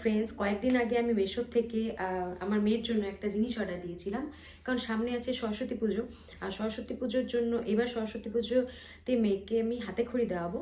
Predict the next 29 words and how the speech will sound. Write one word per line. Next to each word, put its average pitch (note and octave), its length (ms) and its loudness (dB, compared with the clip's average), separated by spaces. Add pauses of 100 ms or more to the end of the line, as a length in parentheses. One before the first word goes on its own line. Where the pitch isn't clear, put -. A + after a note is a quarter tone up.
(380)
তো F#3+ 60 -10 (120)
তার G3 240 0
জন্য A#3 140 0 (100)
মেয়ের F#3+ 220 0
জন্য A3 160 0 (140)
একটা G#3+ 240 -2 (280)
শাড়ি A3+ 300 2
অর্ডার E3+ 220 -2
দিয়েছিলাম F3+ 380 -6 (220)
মিশো G3 300 -2
থেকে। F#3 160 -4 (120)
তো G3 40 -4 (120)
জানি F3+ 220 -2
না G#3+ 140 0
কেমন F#3 220 -2 (100)
এসেছে, G3 260 -6 (480)
এসেছে D#4+ 240 2 (100)
দু D4 60 -2 (100)
তিন C#4+ 160 -2
দিন C#4+ 160 4
আগে, G#3 160 0 (100)
but A3+ 160 0
আমি A3+ 160 4
এখনো B3 180 -2 (100)
খুলিনি G#3+ 380 2
প্যাকেটটা। E3+ 360 -6 (920)
তো F#3 100 -4 (1900)
এই G#3+ 80 6 (140)
যে A3 80 0